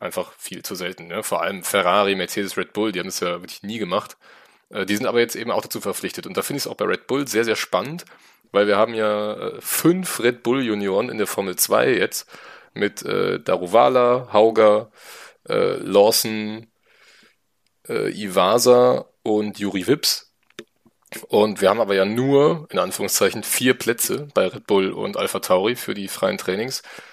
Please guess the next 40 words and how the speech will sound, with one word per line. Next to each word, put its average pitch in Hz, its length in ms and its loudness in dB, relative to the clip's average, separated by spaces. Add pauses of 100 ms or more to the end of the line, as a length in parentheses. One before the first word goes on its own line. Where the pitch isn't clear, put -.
(160)
Ähm, 101 420 0
bin 123 140 2
ich 123 100 2
sehr 120 160 6
gespannt, 107 400 2
ob - 120 -4
dann 98 160 2
da, 98 640 4
äh, - 300 -14
Iwasa 101 300 4
lasse 104 160 6
ich - 40 -4
da 107 60 2
jetzt 95 160 0
mal 127 100 2
raus, 120 300 4
der - 120 -12
ist - 120 -8
letztes - 200 -6
Jahr 95 80 0
auch 95 60 -6
noch 95 100 -6
Formel 95 220 -8
drei 101 220 0
gefahren. 117 400 -2 (640)
Ähm, 98 320 2
die 92 100 -2
anderen 98 180 -2
vier, 107 520 2 (260)
ja, 90 140 2
sind 98 160 -6
ja 98 80 2
schon, 101 420 -2 (1040)
wenn 104 120 -6
man 98 120 -4
so 92 120 -6
will, 95 120 0
größere 98 440 2
Namen 90 280 -2
jetzt, - 360 -6